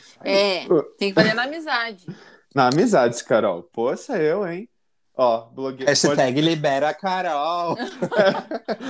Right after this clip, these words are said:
Speaker 2: Então, gente, o e-mail é podcast blogueiras falidas arrombado, <laughs> opa, <laughs> podcast blogueiras falidas arroba gmail ponto com, tá, gente?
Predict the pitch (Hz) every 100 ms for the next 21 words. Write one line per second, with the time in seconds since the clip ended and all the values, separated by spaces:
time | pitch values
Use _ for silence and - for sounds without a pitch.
0 | - - _ - 202 175 - 180 175 156
1 | 139 131 127 131 143 139 139 143 139 120
2 | 113 147 147 147 170 143 135 135 131 127
3 | 127 143 180 - 160 127 131 147 139 135
4 | 143 127 120 113 120 - 170 - 170 180
5 | 160 151 - 269 - - 196 202 196 -
6 | 160 170 - 139 - 381 302 143 147 160
7 | 165 147 139 147 143 143 131 135 147 156
8 | 151 135 127 127 131 135 - 110 104 110
9 | 98 104 120 120